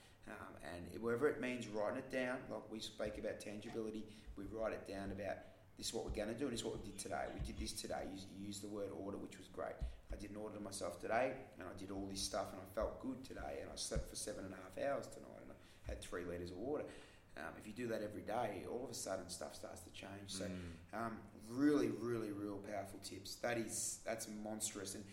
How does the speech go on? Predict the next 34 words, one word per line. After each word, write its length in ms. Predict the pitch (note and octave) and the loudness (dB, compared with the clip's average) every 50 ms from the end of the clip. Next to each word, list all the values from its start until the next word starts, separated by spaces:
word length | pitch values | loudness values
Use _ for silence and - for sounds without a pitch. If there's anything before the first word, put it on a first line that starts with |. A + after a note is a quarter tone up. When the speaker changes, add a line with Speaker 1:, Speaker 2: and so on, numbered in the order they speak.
| - - - - - | -12 -12 -14 -10 -4
Speaker 1:
I 60 | - A#2 | -2 0
guess 260 | A2+ D3 E3+ E3 - | 4 6 6 6 4
if 160 | - - - | 0 0 2
you 80 | E3 C#3+ | 2 2
wanna 200 | B2+ B2 A2+ G2+ | 4 2 0 0
rewind 520 | F#2+ G#2 G#2 G2+ F#2+ G2 G2+ G#2+ A2 A2 | 0 0 0 0 2 2 2 2 2 0
that 80 | G2+ E2 | 0 -2
and 80 | E2 F#2 | -4 -4
do 100 | G#2 G2 | -6 -2
the 100 | F#2+ G2 | 0 2
last 280 | F#2+ F#2+ G2 F#2+ F#2+ - | 4 4 4 2 0 -2
ten 180 | - G#2 G#2 G#2 | -4 -4 -2 -2
minutes, 300 | G#2 G#2+ G2+ - - - | -4 -4 -4 -4 -4 -4
listeners, 300 | G#2 G2+ G2+ - G#2+ G2+ | -2 -2 -4 -4 -2 0
I, 40 | G2 | 0
I 160 | - - G#2 G#2 G2 | 2 2 2 2 2
really 260 | G#2 A2+ A2 G#2 G2+ | 2 2 2 2 0
would 240 | F#2 G2 G2 F#2 G2 | 0 -2 -4 -4 -4
recommend, 440 | G2+ G2+ G2+ G2 G2+ G#2 G2 G2 | -4 -4 -4 -4 -4 -4 -4 -2
because 260 | G2 G2+ F#2+ G#2 G#2 - - - - - - - - - - | -4 -4 -4 -4 -6 -6 -8 -10 -14 -14 -14 -12 -12 -10 -6
I 200 | F#2+ G2 G#2 A2 | -2 2 4 6
was 200 | A#2+ B2 B2 A2 | 8 6 6 4
just 200 | - G#2+ - - A2+ | 2 0 0 0 2
listening 320 | A2+ - - - A2 G2 G2+ G2 F#2+ - - - - | 2 2 2 0 -2 -4 -4 -8 -10 -12 -14 -12 -8
and 280 | - F#2 G#2 G2+ G2 | -4 -4 -4 -4 -4
just 200 | G2 F#2+ F#2 - | -2 -2 -2 0
loving 280 | G#2+ G#2 G#2+ - - - F#2+ | 0 2 2 2 0 -2 -4
every 200 | G2+ G2 G2 G2 F#2+ | -4 -4 -4 -4 -2
second 520 | F#2+ - - - - A2 - - G2+ F#2+ | 0 0 2 2 2 2 0 0 -4 -6
of 100 | F#2+ G2 | -6 -6
his, 200 | G2 G2 G2 F#2+ - - - - - - - - | -6 -8 -8 -10 -12 -12 -14 -16 -16 -16 -10 -4
of 140 | - A2+ A2+ A2+ | -2 -2 0 0
Liam's 400 | A#2 A2+ A2+ A2 G2+ G2+ - - | 0 0 0 0 -2 -4 -4 -2
chat. 480 | - - B2 A2 - - - A#2+ - | 4 6 6 6 6 4 -2 -4 -2